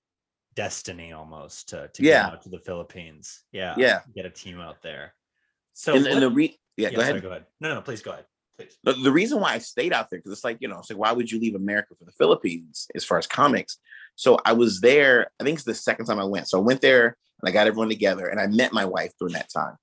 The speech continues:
Speaker 1: Mm-hmm.
Speaker 2: And I ended up having to go back because one of my artists sort of quit the, the group and I had to, like, fill that hole. So I had come back maybe, like, four months later to kind of just sort of get this project off the ground.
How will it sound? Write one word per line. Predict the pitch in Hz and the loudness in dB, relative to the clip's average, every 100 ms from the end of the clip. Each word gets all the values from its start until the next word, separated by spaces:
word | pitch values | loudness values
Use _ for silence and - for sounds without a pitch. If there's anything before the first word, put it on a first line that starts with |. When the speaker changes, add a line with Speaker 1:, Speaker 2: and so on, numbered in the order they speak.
| _ _ | _ _
Speaker 1:
Mm-hmm. | 113 98 | -10 0
Speaker 2:
And | 90 87 | 0 2
I | 107 | 4
ended | 123 117 | 4 4
up | |
having | 113 104 104 95 | 2 0 0 -2
to | 95 | -4
go | 85 104 | 2 2
back | 92 - 98 104 82 - - _ | 2 2 4 4 0 -6 -20 _
because | 95 95 - 104 87 87 87 - - _ _ - | -8 -8 -4 -2 -2 -4 -8 -14 -16 _ _ 2
one | 104 | 2
of | 101 | 4
my | 101 - | 2 4
artists | 90 98 92 92 - - | 4 4 2 0 -6 -6
sort | - | -6
of | 85 | -6
quit | - - 120 - | -2 0 2 2
the, | 80 | 0
the | - | 0
group | 87 113 165 - _ _ _ | 4 6 6 2 _ _ _
and | 95 92 87 87 - - - | 2 4 4 2 -4 -10 -2
I | |
had | 92 92 | -2 2
to, | 90 | 2
like, | 87 - _ _ | 0 -4 _ _
fill | - 123 110 104 | 0 4 4 4
that | 90 | 2
hole. | - 123 113 110 110 | 4 4 6 2 2
So | - | 2
I | |
had | 123 117 | 2 0
come | - 147 | 0 0
back | 127 113 117 | 2 0 0
maybe, | 107 98 | -6 -4
like, | 92 - - - | -6 -10 -20 -4
four | - 123 | 4 6
months | 110 92 - | 4 0 0
later | 101 92 - _ - - - | 0 0 -8 _ -20 -14 -6
to | |
kind | 110 104 | -2 0
of | |
just | 95 | 0
sort | - 92 | 0 0
of | |
get | 110 - | -2 -2
this | 98 | -4
project | - 95 98 95 - | 2 2 4 0 2
off | 95 95 | 0 0
the | 80 | 0
ground. | 101 113 101 87 | 2 4 2 0